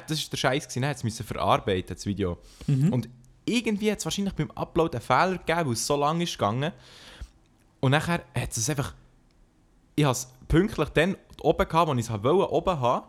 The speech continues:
Speaker 1: aber die
Speaker 2: Mhm.
Speaker 1: Verarbeitung ist nicht fertig gewesen und man hat's gar nicht können schauen. Und nachher ist es einfach drei Tage lang in der Verarbeitung gewesen. Und nachher ist der irgendwie Upload abgebrochen und dann ist das Video wieder gelöscht gewesen.
Speaker 2: Ah, geil.
Speaker 1: Hure gäbig gewesen.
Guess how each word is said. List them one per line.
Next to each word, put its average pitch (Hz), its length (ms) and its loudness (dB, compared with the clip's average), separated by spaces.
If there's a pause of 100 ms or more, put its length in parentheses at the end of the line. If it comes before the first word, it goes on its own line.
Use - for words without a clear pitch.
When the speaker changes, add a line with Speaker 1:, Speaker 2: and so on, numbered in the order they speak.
(220)
Speaker 1:
aber 120 160 0
die 139 80 -2
Speaker 2:
Mhm. 127 40 -2
Speaker 1:
Verarbeitung 139 460 2
ist 147 80 -4
nicht 147 120 -6
fertig 147 240 -2
gewesen 160 200 -4
und 113 120 -4
man 113 100 0
hat's - 120 -10
gar 117 160 2
nicht 147 140 -4
können 98 240 0
schauen. 104 420 0 (380)
Und 120 80 0
nachher 131 180 0
ist 113 60 -2
es - 80 -2
einfach 127 200 2 (100)
drei 156 140 2
Tage 139 340 0
lang 143 100 4
in 151 100 0
der 110 60 -6
Verarbeitung 120 640 -2
gewesen. 214 320 -4 (580)
Und 180 100 2
nachher 170 240 4
ist 131 180 -2
der - 80 -6 (340)
irgendwie 135 280 2
Upload 117 440 2
abgebrochen 139 720 -2 (440)
und 120 100 2
dann 113 160 2
ist 104 140 -6
das - 80 -8
Video 104 340 2
wieder 98 140 0
gelöscht 92 380 -2
gewesen. 92 220 -6 (560)
Speaker 2:
Ah, 311 200 2
geil. 117 420 0
Speaker 1:
Hure 208 220 4
gäbig 185 260 0
gewesen. 127 260 -2